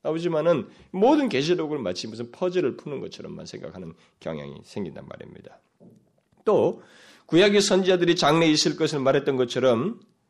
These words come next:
그렇게 해서 당시 이스라엘 백성들을 깨웠던 것처럼, 그리고 그들의 현재적인 유익을 주려고 했던 것처럼, 이 계시록 안에도 장래 일들을 말함으로써 현재 그리스도인들을 깨우고 그들의 영적인 유익을 주고자 하는 취지를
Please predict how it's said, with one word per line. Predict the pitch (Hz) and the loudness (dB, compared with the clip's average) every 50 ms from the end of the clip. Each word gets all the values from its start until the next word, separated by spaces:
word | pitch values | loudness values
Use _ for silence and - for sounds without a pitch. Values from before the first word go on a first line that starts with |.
| _ _ _ | _ _ _
그렇게 | - 160 147 156 147 | -4 -2 -2 0 -2
해서 | 135 143 127 | -2 -2 0
당시 | - 117 117 127 120 131 123 | 0 0 0 0 -2 -2 -2
이스라엘 | 120 - - 131 120 135 127 120 113 | -4 -4 -4 -6 -2 0 0 2 2
백성들을 | 117 117 117 123 113 113 110 110 107 | 0 -2 -2 -4 -4 -4 -4 -4 -2
깨웠던 | 127 120 113 113 120 113 107 | -2 0 0 0 -2 -4 -4
것처럼, | 107 110 - - 151 190 175 120 95 - - - _ _ _ _ _ _ _ _ _ _ _ _ | -4 -8 -8 -4 -2 0 0 0 -2 -6 -10 -18 _ _ _ _ _ _ _ _ _ _ _ _
그리고 | _ - 120 120 123 117 | _ -4 -2 0 0 0
그들의 | 127 127 120 120 117 110 | 0 0 0 2 0 0
현재적인 | 120 147 135 131 127 117 123 113 120 113 107 | 0 0 0 0 2 2 0 0 0 -2 -2
유익을 | 107 120 123 120 110 117 - | -2 -2 0 0 0 -2 -2
주려고 | - 120 107 110 101 98 | -2 -2 0 0 0 -2
했던 | 101 - 117 120 110 | -4 -4 -4 -4 -4
것처럼, | 107 104 - 131 156 208 277 277 - | -6 -6 -4 -4 -4 -4 -4 -4 -6
이 | 170 226 | -6 -4
계시록 | - - 160 170 165 226 262 285 240 151 | -2 -2 0 0 0 0 0 0 0 0
안에도 | 98 95 101 101 110 113 123 | 0 0 0 0 0 -2 -2
장래 | - 117 104 110 120 123 123 117 | -2 -2 0 0 2 2 4 2
일들을 | 113 110 101 101 101 104 104 101 | 2 0 -2 -2 -2 0 0 -2
말함으로써 | 104 95 98 104 104 107 107 107 101 101 98 - 113 104 104 | -2 -2 -2 0 0 0 0 0 -2 -4 -6 -6 -6 -6 -6
현재 | 104 - - 120 127 120 110 104 98 101 | -6 -2 -2 0 0 0 0 -2 -2 -2
그리스도인들을 | - 101 101 98 - 98 92 90 85 90 85 87 90 90 90 - _ | -4 -6 -6 -6 -6 -8 -10 -10 -10 -10 -10 -10 -10 -12 -12 -16 _
깨우고 | - 90 87 87 85 85 80 87 87 87 85 | -14 -14 -12 -12 -12 -14 -14 -14 -14 -14 -14
그들의 | - - 82 82 85 85 82 | -16 -16 -16 -14 -12 -12 -12
영적인 | 82 80 80 - - 143 170 175 175 | -12 -14 -16 -16 -16 -14 -12 -12 -12
유익을 | 165 160 165 165 160 160 156 147 | -10 -10 -10 -8 -8 -8 -8 -8
주고자 | - 143 131 135 127 120 | -12 -14 -14 -12 -10 -10
하는 | 101 101 117 120 | -10 -10 -10 -12
취지를 | 104 - - 147 139 98 95 131 185 - | -12 -14 -16 -16 -16 -14 -14 -14 -14 -16